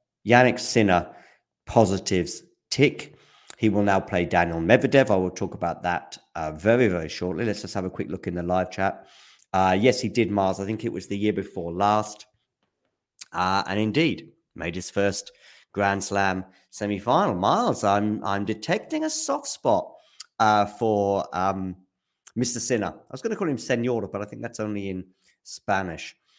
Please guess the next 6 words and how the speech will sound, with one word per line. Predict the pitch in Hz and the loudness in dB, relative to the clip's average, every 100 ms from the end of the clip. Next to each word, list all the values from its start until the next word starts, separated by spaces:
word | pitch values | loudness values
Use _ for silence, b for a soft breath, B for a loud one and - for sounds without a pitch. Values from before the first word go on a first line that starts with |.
| b b _ | b b _
Uh, | 104 104 104 104 | 2 4 4 2
<laughs> | 143 - - 294 - - - - 247 - - - - _ - | 2 4 6 6 6 4 0 -2 -6 -8 -12 -16 -20 _ 0
Nolan | 220 147 147 - - 139 B 156 B | 2 4 0 -4 -8 -10 B -18 B
suggesting | - 110 120 110 - 104 | -14 -6 -4 -4 -6 -6
that, | 107 - | -6 -6
um, | 104 107 104 | -4 -2 -4